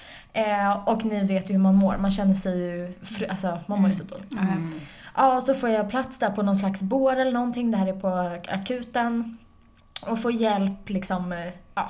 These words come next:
Speaker 1: som det är på akuten. Eh,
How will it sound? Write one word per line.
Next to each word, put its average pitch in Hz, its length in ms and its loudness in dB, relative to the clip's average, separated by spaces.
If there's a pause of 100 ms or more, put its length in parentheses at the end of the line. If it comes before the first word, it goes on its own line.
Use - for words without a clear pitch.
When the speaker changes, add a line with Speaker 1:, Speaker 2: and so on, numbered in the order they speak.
(160)
Speaker 1:
som 285 200 -2
det 196 60 2
är 196 40 -2
på 190 100 -8
akuten. - 420 -12 (840)
Eh, 220 440 4